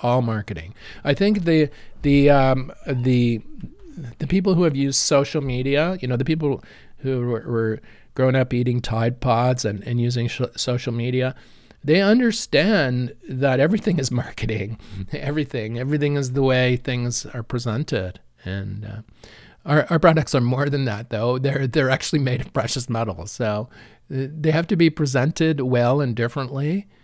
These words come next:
but also the, the fact that they are valuable has to be presented as well in our, in our stuff. So that's what we're doing. And a reindeer does that too, actually, because a reindeer is valuable. A reindeer is, is the key.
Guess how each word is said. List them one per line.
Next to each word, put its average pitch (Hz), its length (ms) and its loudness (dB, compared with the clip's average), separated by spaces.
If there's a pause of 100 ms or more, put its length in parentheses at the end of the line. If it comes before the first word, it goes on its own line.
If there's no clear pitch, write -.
(300)
but 175 220 2
also 180 400 2
the, 147 640 -2
the 135 240 -2
fact 135 420 -2
that 127 180 -6
they 123 140 0
are 120 140 2
valuable 113 640 -2
has 98 200 -8
to 104 100 -8
be 95 160 -6
presented 95 720 -8 (380)
as 107 140 -4
well 92 280 -6
in 101 80 -8
our, 98 300 -10 (100)
in 101 80 -6
our 95 140 -6
stuff. - 480 -10 (120)
So 165 140 0
that's - 180 -2
what 151 100 2
we're 120 120 -2
doing. 101 320 -4 (500)
And 156 200 0
a 165 80 0
reindeer 214 460 4
does 123 200 2
that 120 240 0
too, 131 380 0 (200)
actually, 104 380 -6
because 123 320 -4
a 131 80 -2
reindeer 175 340 2
is 202 200 0
valuable. 98 580 -2
A 104 40 -6
reindeer 120 480 0
is, 113 280 -4 (120)
is 107 340 -6
the - 100 -14
key. 120 520 0